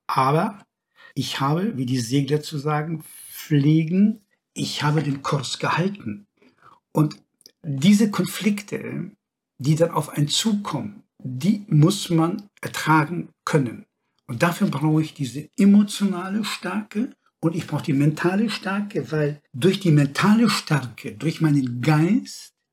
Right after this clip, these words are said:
führe ich meinen Körper, meine Emotionen und auch meine Seele genau auf das Ziel, weswegen der Konflikt entstanden ist.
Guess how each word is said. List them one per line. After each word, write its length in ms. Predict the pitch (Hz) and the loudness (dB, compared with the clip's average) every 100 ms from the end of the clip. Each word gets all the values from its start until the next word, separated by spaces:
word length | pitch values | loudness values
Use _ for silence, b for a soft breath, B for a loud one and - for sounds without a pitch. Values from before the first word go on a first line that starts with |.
| _ | _
führe 760 | - - - 202 208 233 254 220 | -14 -8 0 6 8 8 6 2
ich 720 | - 208 226 226 - - - _ _ | 0 4 6 4 -2 -14 -20 _ _
meinen 320 | 147 147 127 | 0 0 0
Körper, 580 | - 151 180 180 269 - _ _ | 0 0 0 0 -4 -4 _ _
meine 260 | 143 143 147 | 0 2 2
Emotionen 1000 | 147 139 127 - 175 170 185 226 254 - _ _ _ | 2 0 -2 -2 0 0 2 2 0 -4 _ _ _
und 180 | 202 202 | -6 0
auch 80 | |
meine 320 | 170 190 175 147 | 2 2 2 0
Seele 560 | 123 190 180 135 - - 143 | 0 -2 0 -2 -4 -8 -2
genau 260 | 160 170 208 - | 4 4 4 2
auf 200 | 151 - | -2 0
das 280 | 151 - | -2 -2
Ziel, 400 | - - 120 101 _ _ _ | -8 -6 -6 -8 _ _ _
weswegen 360 | - 117 139 151 | -8 -2 0 2
der 120 | 143 | 0
Konflikt 440 | - 135 - 147 - | -2 -6 -4 -10 -10
entstanden 500 | 123 - 107 104 - | -14 -12 -12 -12 -16
ist. 220 | - | -20